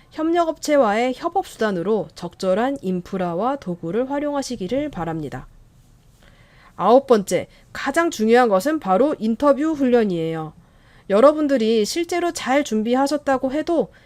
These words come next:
인터뷰에서 많은 어려움들을 느끼실 수 있어요. 심사원의 질문을 제대로 이해하기 어려운 경우도 있고 인터뷰가 진행되다 보면 분명 내가 직접 한 것인데 기억이 안 나는 경우도 굉장히 많고 당황해서 잘못된 답변을 잠-,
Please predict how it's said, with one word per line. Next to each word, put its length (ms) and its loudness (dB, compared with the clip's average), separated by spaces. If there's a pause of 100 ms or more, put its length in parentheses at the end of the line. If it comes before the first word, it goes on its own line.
(100)
인터뷰에서 840 0
많은 340 2
어려움들을 720 0
느끼실 420 -6
수 320 -6
있어요. 480 -8 (460)
심사원의 600 2
질문을 500 2
제대로 460 4
이해하기 480 4
어려운 340 4
경우도 380 0
있고 460 -2 (420)
인터뷰가 480 2
진행되다 500 4
보면 440 -2
분명 440 0
내가 240 0
직접 380 -4
한 120 -4
것인데 420 0
기억이 580 0
안 180 -4
나는 220 0
경우도 320 -2
굉장히 400 -4
많고 600 -2 (360)
당황해서 720 0
잘못된 580 -4
답변을 520 0
잠-, 300 -4